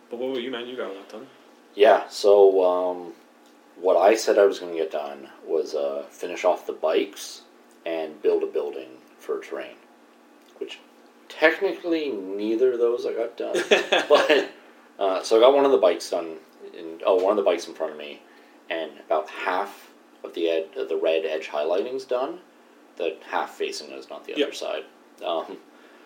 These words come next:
Speaker 2: but that's turning out really well. I gotta go back and I gotta finish all of them. But the bikes come along really well. The, like, black feathers, I use the Raven Wing models, so I highlighted those with, uh, Dawnstone and stuff, and that looks,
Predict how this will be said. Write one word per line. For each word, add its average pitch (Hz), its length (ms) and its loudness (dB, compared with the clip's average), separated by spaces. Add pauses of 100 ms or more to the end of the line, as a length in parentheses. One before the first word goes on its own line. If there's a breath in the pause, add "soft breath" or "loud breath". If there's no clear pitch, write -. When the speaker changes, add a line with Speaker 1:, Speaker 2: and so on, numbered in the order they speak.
(400 loud breath)
Speaker 2:
but 87 240 2
that's 127 280 4
turning 131 260 2
out 110 100 4
really 98 180 4
well. 87 280 2
I 82 100 -6
gotta 92 160 -2
go 107 80 0
back 85 280 2
and 78 100 -12 (160)
I 80 100 -2
gotta 95 140 0
finish 73 320 -12
all 69 200 -2
of 69 60 -8
them. 71 240 -12 (760 loud breath)
But 78 440 -2
the - 60 -20
bikes - 260 -2
come 90 160 -10
along 82 220 -6
really 82 180 -2
well. 78 500 0 (220)
The, 78 180 -12
like, 76 260 -6
black 85 340 0
feathers, 90 640 -2
I 90 40 -2
use 80 220 -8
the 80 60 -10
Raven 80 280 -6
Wing 78 180 -14
models, 76 460 -6
so 76 160 -12 (160)
I 69 320 -8
highlighted 76 400 -4
those 76 280 -10
with, 76 100 -16 (280)
uh, - 160 -14 (460)
Dawnstone 87 680 -6
and 85 120 -14
stuff, 80 340 -6
and - 100 -20
that 76 140 -14
looks, - 340 -14